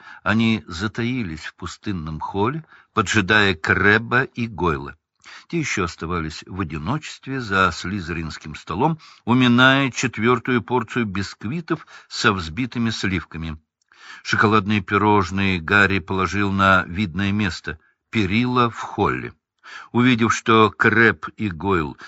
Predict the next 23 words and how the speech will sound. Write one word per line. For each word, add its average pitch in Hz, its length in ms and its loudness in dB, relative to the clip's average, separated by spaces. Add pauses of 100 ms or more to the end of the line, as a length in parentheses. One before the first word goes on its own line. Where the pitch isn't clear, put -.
(140)
выходят 85 480 -6
из 80 100 -10
большого 76 380 -8
зала, 139 300 0 (280)
друзья 113 480 2
быстро 104 460 -4
спрятались 135 760 -4
за 87 260 2
рыцарскими 117 720 -2
доспехами 120 880 -6
возле 95 300 -6
входных 85 380 -8
дверей. 80 340 -8 (1160)
«Какой - 340 -4
же 82 160 -10
ты 90 140 -12
будешь 82 560 -6
толстый!» — 147 640 -2 (500)
прошептал 87 600 0 (300)
Рон, 117 480 4 (200)
глядя 92 460 0
на 90 160 0
Крэбба, 127 460 2